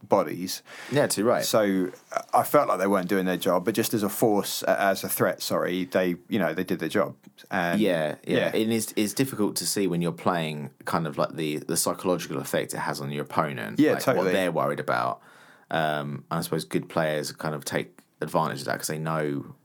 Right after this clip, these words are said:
Speaker 2: what people are worried about and how to do that. But, um, yeah, my, my, it, the Space Marines seemed really powerful.
Speaker 1: Yeah.
Speaker 2: Like, my army felt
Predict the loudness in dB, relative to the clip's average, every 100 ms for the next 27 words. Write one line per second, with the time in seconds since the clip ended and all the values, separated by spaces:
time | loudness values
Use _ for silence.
0 | -6 -4 -4 -6 -4 0 0 0 -4 -2
1 | -2 -2 -6 -6 -8 -8 -6 -4 -2 -4
2 | -6 -6 -6 -6 -10 _ -20 -20 -20 -20
3 | 0 2 2 0 -4 -8 -6 0 2 4
4 | 2 2 0 -2 0 0 -2 -2 0 2
5 | 2 2 0 -2 0 0 0 0 0 0
6 | 0 0 -2 -4 -6 -8 _ _ _ -20
7 | -4 2 2 4 4 4 4 2 -2 2
8 | 2 2 -2